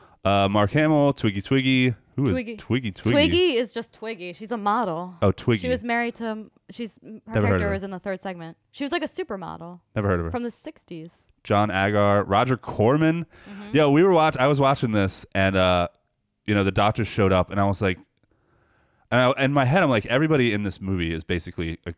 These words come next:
Speaker 1: a cameo. It's basically
Speaker 2: Yeah.
Speaker 1: somebody famous. And Roger Corman came on, and I didn't recognize him at first, but I was like,
Speaker 2: Mm-hmm.
Speaker 1: "Who is that guy?" And then I finally figured it out towards, like, the end of the segment when he was on. I was like, "Oh, is that Roger Corman?" And then I
Speaker 2: Yes,
Speaker 1: looked it
Speaker 2: the
Speaker 1: up. I was like, "Ah, it is
Speaker 2: doctor.
Speaker 1: Roger Corman."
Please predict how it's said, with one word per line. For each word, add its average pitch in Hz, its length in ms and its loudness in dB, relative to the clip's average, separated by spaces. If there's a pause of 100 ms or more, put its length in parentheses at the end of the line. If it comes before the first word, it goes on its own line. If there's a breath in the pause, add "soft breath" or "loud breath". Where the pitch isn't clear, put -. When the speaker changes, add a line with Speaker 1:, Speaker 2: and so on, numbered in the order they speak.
(100)
Speaker 1:
a 85 80 -8
cameo. 78 440 -4
It's 80 100 -10
basically 110 360 2
Speaker 2:
Yeah. 90 40 0
Speaker 1:
somebody 92 220 -4
famous. 95 420 -4
And 95 160 -6
Roger 113 240 0
Corman 127 300 -4
came 107 220 -4
on, 87 300 -2 (400 soft breath)
and 104 80 4
I - 40 4
didn't 131 200 0
recognize 95 500 -2
him 92 60 -6
at 80 100 -6
first, - 460 -6
but 98 100 0
I 95 120 4
was 92 100 -2
like, 92 140 -4 (180)
Speaker 2:
Mm-hmm. 220 280 -10 (200)
Speaker 1:
"Who 175 240 -4
is 160 220 -4
that 90 200 -10
guy?" 80 380 -10 (960)
And 110 160 2
then 120 100 2
I 113 60 2
finally 104 300 2
figured 95 260 0
it 92 80 4
out 92 200 2
towards, 90 320 -4
like, 87 140 0
the 95 100 -2
end 87 120 0
of 85 40 -4
the 85 40 -6
segment 82 400 -4
when 85 100 -4
he 85 100 -2
was 85 160 -2
on. 87 140 0
I - 20 -2
was 104 120 -6
like, 202 160 -2
"Oh, 107 40 -6
is 104 100 -6
that 226 160 -6
Roger 135 300 -4
Corman?" 147 420 -4
And 220 260 -4
then - 20 -2
I 95 40 0
Speaker 2:
Yes, 95 80 2
Speaker 1:
looked 92 180 -2
it - 20 -2
Speaker 2:
the 98 120 2
Speaker 1:
up. - 60 -2
I - 40 2
was 262 100 2
like, 330 80 2
"Ah, 320 140 2
it 311 60 2
is 294 120 2
Speaker 2:
doctor. 220 80 0
Speaker 1:
Roger 139 240 2
Corman." 90 400 -4